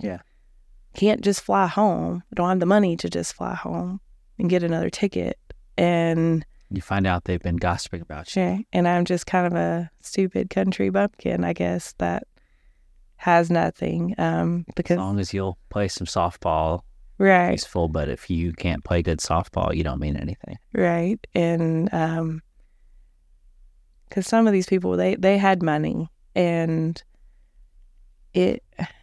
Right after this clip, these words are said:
Speaker 2: that crushed me. Um, I think, and I think if it wasn't for God, then my relationship with God, then either,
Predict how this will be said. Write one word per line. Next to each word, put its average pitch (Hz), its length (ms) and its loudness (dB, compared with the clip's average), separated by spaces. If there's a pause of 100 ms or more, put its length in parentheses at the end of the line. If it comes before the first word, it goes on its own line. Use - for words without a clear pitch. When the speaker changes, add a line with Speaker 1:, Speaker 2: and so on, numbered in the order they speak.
(500)
Speaker 2:
that 202 220 4
crushed 175 440 0
me. 160 300 -4 (320)
Um, 170 540 0 (2750)
I 180 180 4
think, 175 440 2 (340)
and 170 640 0 (1300)
I 180 140 2
think 185 300 0
if 175 180 -2
it - 140 -2
wasn't 175 440 -2
for 180 140 -4
God, 170 360 -2
then 175 220 -4
my 175 140 0
relationship 175 600 0
with 165 120 -8
God, 170 280 0
then 170 200 -2
either, 170 640 -4